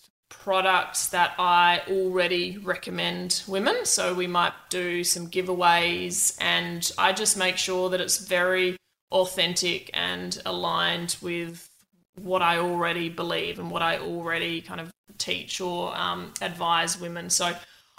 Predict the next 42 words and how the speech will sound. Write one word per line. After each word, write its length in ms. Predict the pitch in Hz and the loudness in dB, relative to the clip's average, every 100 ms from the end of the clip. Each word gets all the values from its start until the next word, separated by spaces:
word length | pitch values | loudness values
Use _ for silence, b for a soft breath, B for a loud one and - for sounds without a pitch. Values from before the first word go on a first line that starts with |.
| - | 2
I 180 | 202 202 | 4 4
think 500 | 208 202 190 - - | 2 0 -2 -6 -14
it's 240 | - 180 - | -2 2 4
definitely 680 | 175 180 190 - 185 185 180 | 4 0 -4 0 2 0 -2
one 320 | 190 180 180 | 0 0 2
way, 340 | 185 208 240 | 4 6 4
and 100 | 185 | 2
another 280 | 180 175 175 | 2 0 0
way 280 | 175 175 175 | 2 2 2
is, 240 | 170 - | -2 0
yeah, 140 | 180 170 | 0 0
working 540 | 170 165 170 - 180 | -2 -4 -6 -8 -8
with 260 | 175 175 - | -6 -6 -8
influencers, 1040 | 185 185 190 175 170 - 175 170 170 - - 160 | -12 -12 -10 -10 -2 -2 -2 0 2 2 -2 -4
um, 420 | 170 170 175 180 | 0 0 -2 -6
as 180 | 185 175 | -4 -2
well. 260 | 180 175 165 | 0 0 -2
And 100 | 190 | 0
again, 340 | 202 220 185 180 | 2 4 2 2
someone 440 | 180 180 196 190 | 0 0 0 -2
aligned 720 | - 180 170 175 170 170 170 - | -4 -4 0 2 2 0 -8 -10
with, 560 | 175 170 175 - - - _ - - | -8 -8 -8 -14 -16 -18 _ -20 -4
with 180 | 185 185 | -2 0
you, 340 | 175 190 190 | 2 2 2
your 180 | 180 175 | 2 0
service, 460 | - 175 175 180 | -2 -2 -2 -4
your 80 | 180 | -6
product. 520 | 170 185 190 180 - - | -6 0 2 2 0 -2
So 180 | 190 | -2
someone 400 | 175 185 170 170 | -2 -2 -2 -4
who 140 | 175 185 | -6 -6
is 680 | 180 - 185 180 180 180 175 | -6 -4 -2 -2 0 2 2
aligned 500 | 175 170 170 175 180 | 0 0 2 0 -2
with 280 | 185 180 - | -2 -2 -2
health, 340 | 180 185 190 | -2 -2 -4
if 100 | - | -10
you're 80 | 185 | -10
in 80 | 185 | -8
the 60 | |
health 260 | 180 180 180 | -8 -8 -8
industry, 640 | 180 175 180 - 180 180 | -8 -2 -2 0 0 0
or 160 | 170 180 | -2 -6